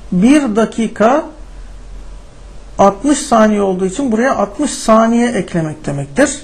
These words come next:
Ha, burada ne kalır o zaman? Otuz beş değil de otuz dört dakika kalır.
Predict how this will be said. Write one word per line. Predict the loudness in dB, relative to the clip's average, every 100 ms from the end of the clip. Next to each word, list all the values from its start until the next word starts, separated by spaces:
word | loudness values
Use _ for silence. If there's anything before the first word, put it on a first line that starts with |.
| -4
Ha, | 0
burada | 4 4
ne | 4 2
kalır | 0 0
o | 0
zaman? | 0 0 -2 -2
Otuz | -2 -2 -2 0
beş | 0 -2
değil | -2 0
de | 0
otuz | 0 -2 -2 2
dört | 2 2 0
dakika | 0 0 -2 -4
kalır. | -4 -4